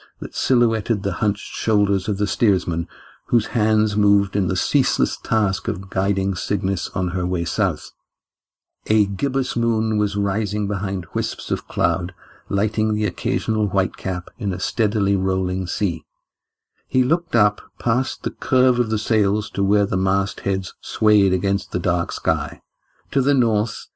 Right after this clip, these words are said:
Estrella saw stars that had been overhead when he and Lindy had camped on their journey from the castle. To the south were constellations new to him. Some of his frustration ebbed, but his mind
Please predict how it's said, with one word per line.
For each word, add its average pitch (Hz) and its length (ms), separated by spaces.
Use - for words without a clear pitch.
Estrella 120 580
saw 107 360
stars 101 580
that 101 140
had 92 100
been 101 220
overhead 101 520
when 98 160
he 107 260
and 95 180
Lindy 101 360
had 104 240
camped - 540
on 90 180
their 92 160
journey 98 440
from 92 200
the 92 80
castle. 85 600
To 131 100
the 117 100
south 120 480
were 110 120
constellations 98 920
new 110 220
to 85 120
him. 78 300
Some 143 220
of 160 140
his 151 140
frustration 113 720
ebbed, 90 320
but 107 120
his 110 180
mind 113 400